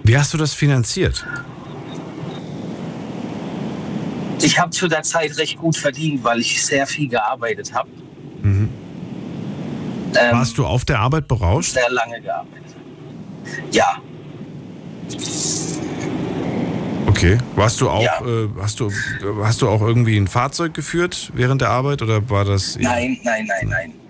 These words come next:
Speaker 2: Nee, also so, ich sag jetzt mal so vernünftig war ich da trotzdem noch. Das, äh, das hätte ich,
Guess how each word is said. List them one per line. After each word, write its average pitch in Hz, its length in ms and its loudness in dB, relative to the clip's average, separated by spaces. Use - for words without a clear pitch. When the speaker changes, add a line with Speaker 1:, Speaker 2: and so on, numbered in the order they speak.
Speaker 2:
Nee, 120 280 4
also 127 300 0
so, 151 400 0
ich - 100 -2
sag 135 220 2
jetzt 131 180 -2
mal 139 200 2
so 147 340 0
vernünftig 165 1120 0
war 131 200 0
ich 127 140 -6
da 127 140 0
trotzdem 151 540 -4
noch. 170 220 0
Das, - 440 2
äh, 123 280 4
das 127 220 0
hätte 151 160 0
ich, 135 120 -6